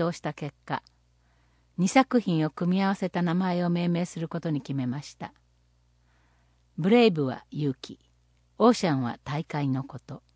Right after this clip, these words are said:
田中さんは淡路島の綺麗な海がイメージできる、チャレンジを恐れないチームにしたいと目標を話しました。問い合わせ先、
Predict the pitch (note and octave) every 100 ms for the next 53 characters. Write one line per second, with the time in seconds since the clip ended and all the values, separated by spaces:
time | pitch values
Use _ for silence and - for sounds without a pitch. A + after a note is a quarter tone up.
0 | _ _ _ _ _ _ - F#3+ G#3 G3+
1 | F#3+ F3 D#3+ D#3+ - _ _ _ F3 G#3
2 | G#3 G#3 F3 D3+ D#3 - A#3+ A3+ F#3 F#3
3 | F#3+ D3 C3+ D3 D3 B2+ B2 - B2+ C3+
4 | - _ _ _ _ _ - G#3 A3+ B3
5 | E3+ D#3 E3+ B3 B3+ A#3+ F3 - D#3+ C#3
6 | B2+ - C3+ A#2+ C4 _ _ _ - A3
7 | - E3 D3+ D#3+ - D3+ E3 - - C#3
8 | C#3 - C#3 - - - _ _ _ _
9 | _ _ _ _ _ _ F#3+ A#3 G#3 G3
10 | - F3 D#3+ - C#3